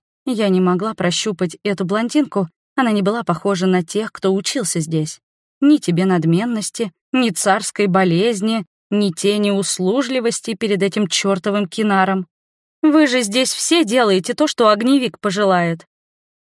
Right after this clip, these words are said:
«Ну», протянула она, покачивая головой в разные стороны. «Есть такое. Так выбор невелик». «Выбор есть у всех, ясно?» Не унималась я, сама не понимая, для чего именно пытаюсь кому-то что-то доказать,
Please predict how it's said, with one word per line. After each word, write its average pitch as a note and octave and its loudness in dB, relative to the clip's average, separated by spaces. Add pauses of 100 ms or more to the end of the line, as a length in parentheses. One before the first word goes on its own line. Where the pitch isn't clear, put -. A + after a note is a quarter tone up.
«Ну», F4+ 4 (360)
протянула F#3+ 0
она, A3 -2
покачивая F#3 -2
головой F#3+ 0
в E3+ -4
разные F#3 -2
стороны. E3+ 0 (440)
«Есть E4+ 2
такое. F#3 0 (320)
Так D#4+ 0
выбор B3 0
невелик». F#3 0 (600)
«Выбор A#3 2
есть A3+ -2
у B3+ -2
всех, - 0
ясно?» G3 0 (380)
Не B3 0
унималась F#3 0
я, A3 -2
сама F#3+ 0
не G3 -2
понимая, A3+ -2
для F3 0
чего G#3+ -4 (120)
именно F3 0
пытаюсь F#3+ -2
кому-то F#3 -2
что-то A#3 -4
доказать, A3 -2